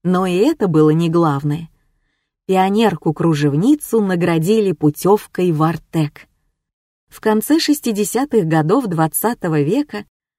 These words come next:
это было немыслимым счастьем.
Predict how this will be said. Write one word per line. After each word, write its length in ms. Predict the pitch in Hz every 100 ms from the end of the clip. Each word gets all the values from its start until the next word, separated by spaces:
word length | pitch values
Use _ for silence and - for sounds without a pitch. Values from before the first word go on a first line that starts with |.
| _
это 220 | 233 226
было 220 | 190 226
немыслимым 880 | 220 196 190 202 302 - 220 196 190
счастьем. 800 | 180 - 175 151 147 - 156 160